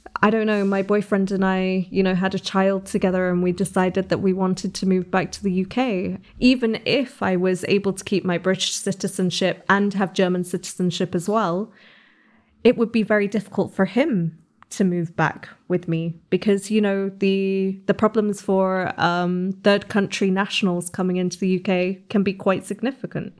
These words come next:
But we'll have to, I guess, you know, this is all a lot of worrying without really know, knowing kind of what's gonna happen. And I think that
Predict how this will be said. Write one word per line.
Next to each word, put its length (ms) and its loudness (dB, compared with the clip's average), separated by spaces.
But 120 6
we'll 120 0
have 180 -2
to, 260 0
I 60 -2
guess, 240 -2
you 140 2
know, 220 -2
this 160 4
is 140 -2
all 200 2
a 40 0
lot 180 2
of 140 -4
worrying 760 0
without 420 2
really 380 0
know, 500 0
knowing 640 2
kind 220 2
of 100 -2
what's 240 0
gonna 180 -2
happen. 520 -2
And 160 -2
I 80 0
think 480 -2
that 340 0